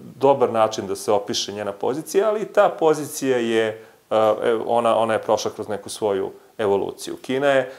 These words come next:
prošle godine bila spremna da ponudi, e, dobre usluge, nije zauzimala tako izrazito proruski stav, e, plašila se nuklearne eskalacije, dosta se spekuliše da je upravo Kina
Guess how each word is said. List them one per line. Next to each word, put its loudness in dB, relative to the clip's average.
prošle 0
godine 2
bila 4
spremna -2
da -2
ponudi, -6
e, 0
dobre 2
usluge, -4
nije 2
zauzimala -2
tako 0
izrazito -2
proruski -4
stav, 2
e, -10
plašila 4
se -6
nuklearne 0
eskalacije, 0
dosta 0
se -6
spekuliše -4
da -6
je 0
upravo 0
Kina 0